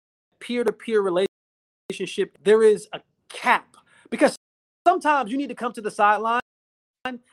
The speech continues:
have a coach kind of get in your butt and say, "Hey, you can't do that stupid bleep, bleep, bleep, bleep, bleep, bleep, bleep, bleep, bleep, bleep, bleep." And I think Dallas sometimes thinks about, um, um, bruising the friendship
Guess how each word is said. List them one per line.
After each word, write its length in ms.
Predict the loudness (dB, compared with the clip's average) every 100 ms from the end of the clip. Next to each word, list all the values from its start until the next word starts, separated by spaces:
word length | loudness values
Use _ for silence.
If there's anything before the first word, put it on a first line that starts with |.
| -10
have 260 | -4 -2 -2
a 40 |
coach 400 | -2 -4 -4 -8
kind 200 | -4 -2
of 120 | -2 -6 -14 _ _ _ _ 0
get 120 | 2
in 60 | 4
your 100 | 6
butt 220 | 4 4
and 80 | -2
say, 160 | 0
"Hey, 100 | 0 -2 -4
you 100 | -4
can't 300 | 0 0 0
do 120 | 0
that 160 | 0 0
stupid 400 | -6 -6 -6 -6
bleep, 160 | -6
bleep, 80 | -4
bleep, 140 | -6 -8 _ _ _ _ -6
bleep, 60 |
bleep, 240 | -4 -2 -2
bleep, 140 | -4
bleep, 120 | -6
bleep, 120 | -10 -14
bleep, 240 | -14 -14
bleep, 100 | -14
bleep." 140 | -14 -18 _ _ _ _ _ _ _ _ _
And 120 | 4 4
I 40 |
think 320 | 6 2 0 -20 -4
Dallas 300 | 0 2 0
sometimes 560 | -8 -6 -6 -6 -8 -20 _ _ _ _ _ _ _ _ _ -6
thinks 240 | -4 -4
about, 360 | 0 0 0 -6 _ _ _ _ _ _ _ _ _ _ _
um, 340 | -6 -6 -6 -8
um, 340 | -6 -6 -10 -8
bruising 1200 | 0 2 2 _ _ _ _ _ _ -2 0 0
the 80 |
friendship 680 | 0 4 4 4 0 -2 -4